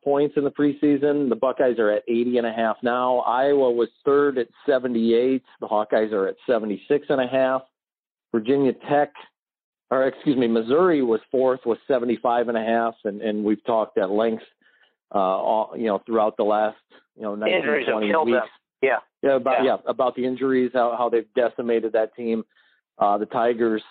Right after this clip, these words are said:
Speaker 1: uh, sitting at fifty-two and a half points, so they're twenty-three, uh, back of where they started. Virginia Tech was, uh, fifth in our preseason rankings at seventy-two points. They're at seventy-one. The
Speaker 2: Wow.
Speaker 1: one team that, that has made, you know, monumental gains,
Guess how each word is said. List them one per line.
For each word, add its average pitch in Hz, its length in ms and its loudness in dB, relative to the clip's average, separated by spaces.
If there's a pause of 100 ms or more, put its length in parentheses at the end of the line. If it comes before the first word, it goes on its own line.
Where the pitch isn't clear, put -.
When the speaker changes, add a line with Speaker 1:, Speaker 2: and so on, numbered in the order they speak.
(140)
Speaker 1:
uh, 101 200 2 (100)
sitting 110 180 -2
at 104 180 -2
fifty-two 120 440 -2
and 117 80 0
a 107 40 -2
half 117 280 -2
points, 107 320 -2
so 104 80 -6
they're 117 140 2
twenty-three, 120 840 0 (520)
uh, 101 140 0
back 120 360 0
of 110 100 -2
where 110 340 2
they 101 260 -2
started. 113 560 0 (600)
Virginia 202 320 2 (100)
Tech 196 300 0
was, 147 200 0 (280)
uh, 120 220 0 (140)
fifth 190 260 0
in 151 100 0
our 139 120 0
preseason 143 540 -4
rankings 139 500 -2
at 117 160 0
seventy-two 143 460 0
points. 147 360 0
They're 135 160 2
at 131 160 -4
seventy-one. 135 800 0 (640)
The 123 80 2
Speaker 2:
Wow. 143 320 0
Speaker 1:
one 131 80 -2
team 151 300 -2
that, 120 300 0
that 135 320 0
has 135 260 0
made, 131 380 0 (400)
you 139 100 -8
know, 120 100 0
monumental 135 760 0
gains, 120 340 -2